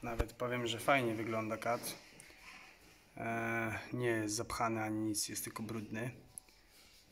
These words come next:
Nic, nic pozapychanego. Zastanawiam się, czy go usunąć.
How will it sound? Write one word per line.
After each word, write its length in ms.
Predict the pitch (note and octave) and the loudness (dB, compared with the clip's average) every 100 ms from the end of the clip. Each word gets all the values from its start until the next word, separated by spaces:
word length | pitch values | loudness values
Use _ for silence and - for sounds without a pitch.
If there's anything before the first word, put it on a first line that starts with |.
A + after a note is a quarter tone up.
| - - | -20 -6
Nic, 280 | A#2+ A2 - | -4 -2 -2
nic 240 | B2 A#2 | -2 -2
pozapychanego. 840 | - A2+ A#2 A#2 - A2+ A2+ B2 A#2+ | -2 -2 -4 -4 -2 0 0 0 -2
Zastanawiam 520 | A#2 - B2+ B2 B2 | -2 2 4 6 6
się, 120 | C3+ | 6
czy 160 | - B2 | 6 6
go 140 | B2+ | 6
usunąć. 800 | D3 C#3 D#3 B2+ C3+ D#3 - | 6 6 8 8 8 10 8